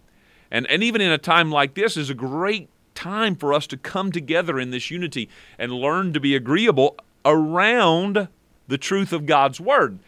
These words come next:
Not that you and I will agree on everything in our individual personal lives, our preferences, but that we must agree on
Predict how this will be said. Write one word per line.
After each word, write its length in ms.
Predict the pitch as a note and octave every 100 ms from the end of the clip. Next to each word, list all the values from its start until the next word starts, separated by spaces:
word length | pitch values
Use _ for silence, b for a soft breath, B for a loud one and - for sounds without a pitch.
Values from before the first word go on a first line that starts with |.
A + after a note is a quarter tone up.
| b
Not 300 | A#2 D#3 F#3+
that 100 | F#3
you 160 | D#3 F3
and 80 | D#3+
I 140 | D#3
will 180 | C#3+ C3
agree 260 | A#2+ C3 C3
on 200 | A#2+ -
everything 1120 | C3+ E3+ C3+ D3 F3 E3+ C#3+ _ - D#3+ C#3 D3+
in 140 | D3
our 240 | C3 C3 -
individual 500 | C#3+ C#3+ C#3+ C3 B2
personal 400 | D3 C#3+ C#3 A2
lives, 460 | A#2 A#2+ D3 G3+
our 140 | D3 G2
preferences, 580 | - D#3+ D#3+ D#3+ F#3 - B B
but 160 | -
that 100 | D#3
we 100 | D#3+
must 300 | G#3+ F#3+ -
agree 380 | C#3+ A2+ C3 D#3
on 240 | D3+ C3+